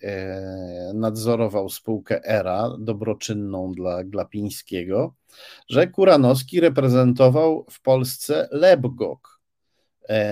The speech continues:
e, spółkę córkę rosyjskiego kombinatu Lebiediński GOK, o tym kombinacie też wspominaliśmy, i współwłaścicielem kombinatu jest znowu kremlowski, mafijny oligarcha Andrzej,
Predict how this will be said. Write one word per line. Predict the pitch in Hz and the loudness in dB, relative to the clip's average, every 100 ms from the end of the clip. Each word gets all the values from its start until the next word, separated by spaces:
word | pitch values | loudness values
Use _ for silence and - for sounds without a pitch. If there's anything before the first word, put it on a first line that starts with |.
| 101 | -4
e, | 87 110 107 107 _ _ | -6 -4 -4 -8 _ _
spółkę | - - 160 170 165 | -10 0 2 4 2
córkę | 131 160 160 135 160 | 2 0 -2 0 0
rosyjskiego | 127 135 123 - 151 147 | 0 -2 -2 -2 -2 -2
kombinatu | 127 135 127 123 131 135 143 | 0 0 2 2 0 0 0
Lebiediński | 123 117 120 120 135 135 - 113 104 | 0 0 -2 -2 -2 -4 -6 -10 -6
GOK, | 110 95 113 131 - | -4 -2 -2 -6 -12
o | - | -8
tym | 123 120 | -6 -6
kombinacie | 113 123 123 120 117 113 110 | -2 0 0 0 -2 -4 -6
też | 110 - | -8 -10
wspominaliśmy, | - 113 110 104 98 143 165 214 214 | -12 -8 -6 -6 -6 -8 -6 -8 -8
i | 196 | -10
współwłaścicielem | 185 - 196 170 135 127 123 147 156 160 | -14 -8 -6 0 0 0 -4 -2 -2 -2
kombinatu | 160 151 120 107 107 123 151 | -2 -2 -2 -2 -4 -4 -4
jest | 120 123 123 | -4 -4 -6
znowu | 110 110 113 123 135 - _ _ | -4 -2 -2 -4 -6 -10 _ _
kremlowski, | - 135 135 135 131 - 151 | 0 2 6 4 4 -4 -2
mafijny | 120 107 123 120 123 117 | -2 -2 -2 0 0 -2
oligarcha | 110 107 110 104 104 110 - | -4 -4 -2 -2 -4 -6 -6
Andrzej, | 107 95 98 98 104 | -8 -10 -8 -8 -8